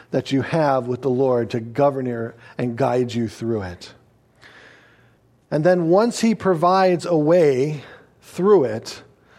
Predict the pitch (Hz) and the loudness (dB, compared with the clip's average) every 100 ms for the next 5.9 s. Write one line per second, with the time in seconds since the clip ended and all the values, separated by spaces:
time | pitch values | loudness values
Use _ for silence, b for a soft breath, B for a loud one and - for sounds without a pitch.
0 | b b b b b b _ _ - 143 | b b b b b b _ _ -8 0
1 | 139 135 - - 120 107 104 - _ b | 0 0 -4 -8 -6 -6 -8 -16 _ b
2 | b b _ _ b b b b 196 240 | b b _ _ b b b b 0 4
3 | 294 254 196 233 202 - 214 220 220 196 | 4 4 2 2 0 0 0 0 0 -2
4 | - 196 208 196 180 160 139 131 156 170 | 0 2 4 2 2 0 0 -2 -2 0
5 | 180 165 139 127 123 104 95 - | 0 -2 -4 -2 -2 -2 -8 -18